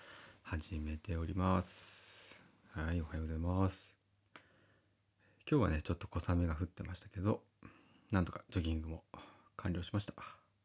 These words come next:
だんだんやっぱりね、毎日走ってると、まあ、筋肉痛も全くなくなりましたし、もう初日結構辛かったですけどね、まあ、やっぱ慣れるもんだなと。うん、あの、やっ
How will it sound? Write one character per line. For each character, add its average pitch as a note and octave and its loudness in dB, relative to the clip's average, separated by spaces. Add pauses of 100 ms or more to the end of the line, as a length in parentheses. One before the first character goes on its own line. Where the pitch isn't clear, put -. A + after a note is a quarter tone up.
(1000)
だ A2+ 6
ん A2+ 8
だ A2 6
ん A2 6
や - 4
っ G#2+ 0
ぱ G#2+ 4
り E2+ 2
ね、 D#2+ 2 (140)
毎 F#2+ 6
日 - -8
走 G#2 -2
っ - -8
て - 2
る E2+ 2
と、 E2+ 2 (180)
ま A#2+ 0
あ、 - -4
筋 C3+ 4
肉 B2 4
痛 A#2 4
も A2 6
全 G2+ 2
く G2 4
な F2+ 6
く F2+ 0
な F2+ 6
り F2 4
ま E2 4
し - -4
た - -8
し、 - -10
も G#2 2
う - 0
初 B2+ 6
日 C#3 6
結 B2 4
構 - 0
辛 - 0
か E2 4
っ E2 0
た - -12
で F#2+ -8
す - -10
け - -10
ど D#2+ -10
ね、 E2+ -8 (680)
ま - 0
あ、 - 4
や D3+ 4
っ - -4
ぱ G2 2
慣 F2+ 6
れ F#2+ 4
る G2+ 4
も F2 4
ん - 2
だ D#2+ 0
な D2+ -4
と。 - -12 (960)
う F#2+ 4
ん、 D#2+ 2 (240)
あ G#2+ -4
の、 F#2+ -6
や G2 -8
っ - -14